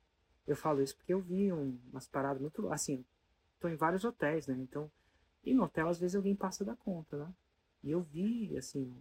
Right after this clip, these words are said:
recentemente um ranca-rabo, assim, sabe? Não tinha nada a ver comigo, não tinha nada a ver com o hotel, mas dois hóspedes beberam, né? Um casal e,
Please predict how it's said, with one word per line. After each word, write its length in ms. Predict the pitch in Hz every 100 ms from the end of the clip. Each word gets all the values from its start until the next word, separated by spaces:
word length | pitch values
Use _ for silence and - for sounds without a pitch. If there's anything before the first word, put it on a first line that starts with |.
| - _
recentemente 840 | - 214 214 185 - 147 147 - 185
um 260 | 196 220
ranca-rabo, 720 | 196 196 202 220 170 165 135 -
assim, 160 | - - -
sabe? 200 | - - _ _ -
Não 80 |
tinha 160 | 180 240
nada 140 | 185 156
a 40 |
ver 100 | 156
comigo, 340 | 202 196 202
não 60 | 202
tinha 160 | - 143
nada 120 | 143
a 40 |
ver 80 | 147
com 100 | -
o 40 |
hotel, 300 | - 156 165 214
mas 240 | 277 - _ 214
dois 240 | 226 247
hóspedes 500 | 196 - 190 - 190 180
beberam, 500 | 185 170 170 180 202
né? 100 | 160
Um 100 | 160
casal 420 | 160 160 151 160
e, 100 | 202